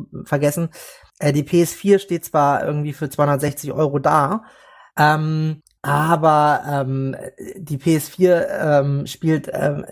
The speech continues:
also ist natürlich die Konsole, an der sich die, äh, die Switch irgend-, auf irgendeine Art und Weise messen muss. Auf der anderen Seite ist es nur eine Konsole, die du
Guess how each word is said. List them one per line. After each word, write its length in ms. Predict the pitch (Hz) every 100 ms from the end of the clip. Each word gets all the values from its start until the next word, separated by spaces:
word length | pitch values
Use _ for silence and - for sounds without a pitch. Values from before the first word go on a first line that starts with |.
| - -
also 380 | 139 143 135 -
ist 160 | 139
natürlich 360 | 151 139 151 135
die 180 | - 143
Konsole, 440 | - 135 131 135
an 100 | 120
der 120 | 120
sich 180 | 113 110
die, 260 | - 113 113
äh, 260 | - 107 104 - - -
die 60 | 131
Switch 340 | - 151 - - _
irgend-, 240 | 180 190 196
auf 140 | 143
irgendeine 320 | 190 185 156
Art 120 | 147
und 80 | 156
Weise 200 | 139 127
messen 300 | 139 175 156
muss. 340 | 135 190 - - _ - -
Auf 120 | - 139
der 140 | 160
anderen 180 | 196 190
Seite 240 | 156 151
ist 180 | 151 -
es 120 | -
nur 80 | 165
eine 100 | 160
Konsole, 380 | 160 147 156 143
die 100 | 139
du 220 | 139 139